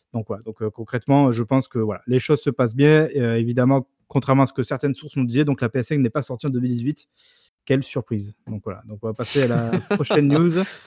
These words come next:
Speaker 1: à savoir le report. Ah, moi, ça me fait mal au cœur. Le report de Doom Eternal, euh, à de mars deux mille vingt. Euh, je sais pas si t'as vu un peu le planning de sortie de mars deux mille vingt. C'est incroyable.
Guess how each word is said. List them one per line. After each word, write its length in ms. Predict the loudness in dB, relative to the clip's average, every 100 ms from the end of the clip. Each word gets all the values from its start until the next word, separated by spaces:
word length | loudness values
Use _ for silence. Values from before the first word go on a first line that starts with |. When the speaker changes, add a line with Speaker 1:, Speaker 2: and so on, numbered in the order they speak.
| -20 _ -20 -4
Speaker 1:
à 200 | 2 4
savoir 280 | 4 4 6
le 100 | 8
report. 420 | 10 8 8 6
Ah, 200 | 6 6
moi, 140 | 6 6
ça 80 | 4
me 60 |
fait 100 | 2
mal 140 | 2 2
au 60 |
cœur. 260 | 0 -2 -2
Le 140 | -2
report 340 | 2 2 2 2
de 160 | 2
Doom 280 | 0 2 2
Eternal, 440 | 0 -2 0 0 -4 _ -4
euh, 720 | 0 2 2 0 0 0 -2 -2
à 100 | -4
de 60 |
mars 240 | -2 0 0
deux 80 | 0
mille 140 | 0
vingt. 160 | -2 -2 _ _ _ _ _ _ -8
Euh, 200 | -4 -4
je 100 | -4
sais 160 | -2
pas 100 | -2
si 140 | -2 0
t'as 100 | 2
vu 120 | 2
un 60 |
peu 120 | 2 0
le 80 |
planning 220 | 0 0 0
de 80 |
sortie 320 | -2 -6 -4 -2
de 80 |
mars 240 | 0 -2 -2
deux 80 | -2
mille 140 | 0
vingt. 160 | 0 -2
C'est 320 | -4 -4 -2
incroyable. 380 | -2 0 0 0